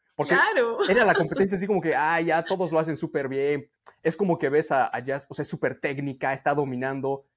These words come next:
Speaker 1: ¿Qué pasa si la ves jugar con ojos vendados? Te quedas, pues, "Opa", dices, "Ah, no", ¿no ve? Entonces,
Speaker 2: Claro.
Speaker 1: cosas así.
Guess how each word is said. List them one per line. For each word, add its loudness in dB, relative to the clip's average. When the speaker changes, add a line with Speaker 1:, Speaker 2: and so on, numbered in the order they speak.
Speaker 1:
¿Qué -4
pasa -2
si -10
la 0
ves -2
jugar -2
con -6
ojos -6
vendados? -6
Te -18
quedas, -4
pues, -12
"Opa", 2
dices, -8
"Ah, 2
no", -2
¿no -8
ve? -2
Entonces, 0
Speaker 2:
Claro. 4
Speaker 1:
cosas 4
así. 0